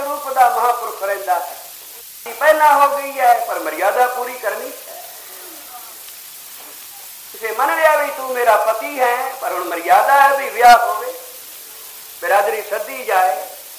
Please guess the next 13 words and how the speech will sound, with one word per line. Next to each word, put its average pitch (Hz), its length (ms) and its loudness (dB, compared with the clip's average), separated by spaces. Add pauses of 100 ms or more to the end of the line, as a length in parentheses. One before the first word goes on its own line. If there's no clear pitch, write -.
(880)
ਜਾਂ 202 120 2
ਕਾਨੂੰਨੀ 302 500 -4
ਹੋਵੇ 285 380 2
ਜਾਂ 277 200 -2
ਮਜਲਸੀ 254 500 -8
ਹੋਵੇ, 240 400 -4 (600)
ਕੋਈ 233 120 -6
ਮਰਿਆਦਾ 233 500 4
ਤਾਂ 240 160 0
ਪੂਰੀ 226 240 -6
ਕਰਨੀ 208 400 -6
ਪਵੇਗੀ 294 580 0
ਨਾ। 165 220 -6